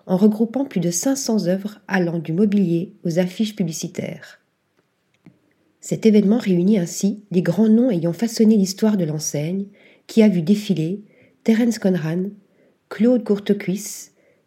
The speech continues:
Daniel Quarante, Jean-Pierre Garot et Marc Held dans ses ateliers et qui réédite pour l'occasion leurs créations phares.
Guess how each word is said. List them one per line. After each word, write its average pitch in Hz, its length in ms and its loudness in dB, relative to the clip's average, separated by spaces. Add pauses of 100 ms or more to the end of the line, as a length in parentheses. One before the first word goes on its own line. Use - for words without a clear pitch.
Daniel 190 460 4
Quarante, 160 680 -8 (240)
Jean-Pierre 196 560 2
Garot 151 420 -4 (460)
et 180 100 2
Marc 196 400 -2
Held 196 380 -2 (200)
dans 175 80 -2
ses 175 220 0
ateliers 175 540 -4 (340)
et 214 100 2
qui 220 160 2
réédite 233 480 0
pour 190 140 0
l'occasion 190 500 0
leurs 175 160 -2
créations 185 460 -4
phares. 143 560 -12